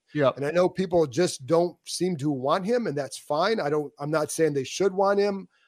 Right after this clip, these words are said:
Speaker 2: not saying he'd be a great head coach. I'm just saying when I talk to people, that's the guy they rave about the most.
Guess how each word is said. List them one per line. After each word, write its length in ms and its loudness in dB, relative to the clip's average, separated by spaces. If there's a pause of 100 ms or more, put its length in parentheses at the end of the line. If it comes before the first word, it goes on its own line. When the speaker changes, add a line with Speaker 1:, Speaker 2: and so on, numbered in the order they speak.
(140)
Speaker 2:
not 160 -4
saying 140 0
he'd 60 -2
be 40 -2
a 40 -4
great 160 0
head 160 2
coach. 360 0
I'm 100 -8
just 260 -2
saying 440 2 (300)
when 100 -6
I 80 -2
talk 280 2
to 60 -20
people, 500 0 (280)
that's 340 4
the 100 0
guy 220 2
they 160 -2
rave 240 0
about 260 -2
the 80 -10
most. 320 2